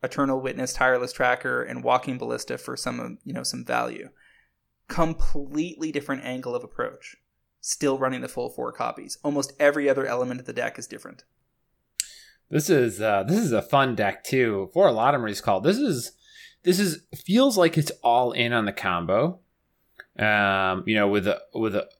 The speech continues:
Speaker 2: like, the Utopia Sprawl and the Arbor Elf and the, for Eladamri's Call and for Finale is eight different creature tutors. Um, they're really on that page.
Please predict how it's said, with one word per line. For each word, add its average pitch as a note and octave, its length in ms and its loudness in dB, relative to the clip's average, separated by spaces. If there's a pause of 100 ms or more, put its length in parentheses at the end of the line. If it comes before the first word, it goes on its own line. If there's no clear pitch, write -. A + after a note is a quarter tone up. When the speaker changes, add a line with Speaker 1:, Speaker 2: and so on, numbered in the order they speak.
Speaker 2:
like, G2+ 280 -4
the D#2+ 260 -4
Utopia A2 560 -4
Sprawl G2 480 2
and F2+ 100 -2
the - 40 -4
Arbor F#2 380 0
Elf F2 320 2
and F#2 80 -6
the, F2 320 -8 (120)
for A#2+ 320 4
Eladamri's G2+ 480 2
Call F#2+ 260 2
and F2+ 100 -8
for F2+ 240 0
Finale E2+ 540 -4
is D#2 240 -8 (100)
eight B2 360 -2
different F2+ 500 -6 (240)
creature F#2+ 320 -6
tutors. F2+ 640 -6
Um, D2 400 -8 (720)
they're A#2+ 200 2
really G#2+ 360 2
on F2+ 220 0
that E2+ 280 -6
page. D#2+ 640 -8